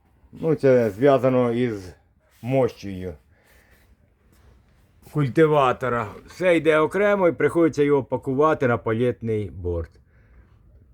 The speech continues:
Ця от шестисота, с-, слава Богу, як говориться, в коробочці.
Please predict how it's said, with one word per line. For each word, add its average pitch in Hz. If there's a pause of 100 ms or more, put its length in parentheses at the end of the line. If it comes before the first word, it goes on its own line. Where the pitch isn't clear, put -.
(680)
Ця 165
от 151
шестисота, 135
с-, -
слава 127
Богу, 143
як 135
говориться, 127
в 104
коробочці. 104